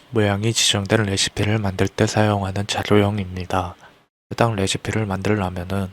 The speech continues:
맥의 변수로 네임스페이스 키와 아이템 스택이 필요로 합니다. 그래서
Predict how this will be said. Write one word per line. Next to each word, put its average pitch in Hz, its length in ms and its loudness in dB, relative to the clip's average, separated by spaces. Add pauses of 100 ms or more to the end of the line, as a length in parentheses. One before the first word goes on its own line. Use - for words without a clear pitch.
(120)
맥의 101 240 0
변수로 101 520 -2
네임스페이스 104 680 0 (180)
키와 101 460 -2
아이템 101 320 -2
스택이 104 380 -4
필요로 110 420 0
합니다. 98 580 -2 (1400)
그래서 104 460 2